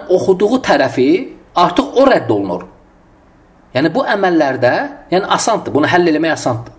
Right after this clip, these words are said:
Bunun həlli asandır. Hansı ki, əvvəli axırı ilə, ibadətin əvvəli axırı ilə irtibatda deyil. Zikr eləyir. Zikr eləyir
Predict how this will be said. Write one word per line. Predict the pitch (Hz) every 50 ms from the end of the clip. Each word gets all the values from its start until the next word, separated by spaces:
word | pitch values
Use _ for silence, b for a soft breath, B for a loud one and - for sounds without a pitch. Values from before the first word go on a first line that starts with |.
| - - -
Bunun | 160 -
həlli | - 156 147 160 175
asandır. | 165 160 - 180 165 - - 120
Hansı | 127 127 - 165 170
ki, | -
əvvəli | 160 156 147 147 156 165 202 196 170 143
axırı | - - 165 180 190
ilə, | 175 160 170 202 196 - - 151
ibadətin | 156 156 147 151 151 160 160 233 190 160 165
əvvəli | 147 147 160 190 202 185 160
axırı | 147 - - 165 185 214 208
ilə | 190 190 226 226 B B B B B B - 190
irtibatda | 175 175 185 180 185 160 - - 214 185
deyil. | 202 180 127 - - - - - - - _ _ _ _ - - _ - _ _ _ _ _ _ _ _ _ - -
Zikr | 185 262 285 277 214 165 117
eləyir. | 98 - - - - - - - - - - - - - - - - - -
Zikr | 165 208 285 285 285 - 220 202
eləyir | 185 196 208 240 254 -